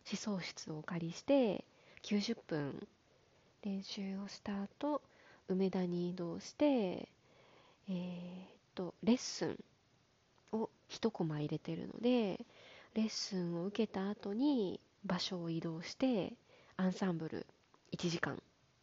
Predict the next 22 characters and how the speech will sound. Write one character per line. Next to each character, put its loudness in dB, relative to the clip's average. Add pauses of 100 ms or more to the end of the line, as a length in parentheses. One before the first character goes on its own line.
(600)
で -4
す。 -18 (1300)
え -10
ー、 -16
す -10
ご 2
い 8
で 6
す -10
よ -6
ね。 -6 (220)
バ 2
イ 4
オ 4
リ 4
ン 2
漬 -4
け 2
の 0 (140)
一 -4
日。 0
<laughs> -4